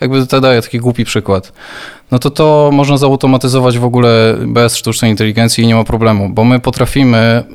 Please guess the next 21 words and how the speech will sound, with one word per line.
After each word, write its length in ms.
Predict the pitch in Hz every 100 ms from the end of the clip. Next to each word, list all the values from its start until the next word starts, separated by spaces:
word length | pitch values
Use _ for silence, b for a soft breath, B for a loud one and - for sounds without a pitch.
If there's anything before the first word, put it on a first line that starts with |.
| - 113
zdefiniować 840 | 113 113 117 113 104 113 127 - _ _
algorytm. 540 | - 113 107 101 90 98 _ _ -
Tu, 220 | 147 151
gdzie 300 | 143 143 135
sztuczna 400 | - - 131 139
inteligencja 500 | 127 127 123 143 131
wchodzi, 560 | - 110 101 110 127 165 - _ -
będziemy 400 | 110 120 120 135
mogli 300 | 127 123 123 120
automatyzować 760 | 123 113 117 117 117 120 120 110
rzeczy, 280 | 110 113 127
w 80 | -
których 400 | - 117 113 -
my 220 | 113 120
nie 120 | 117
wiemy, 420 | 120 113 104 101 104 -
jaki 240 | 104 113
jest 120 | 123
algorytm 360 | 143 135 117 104
do 100 | 95
końca. 360 | 104 98 -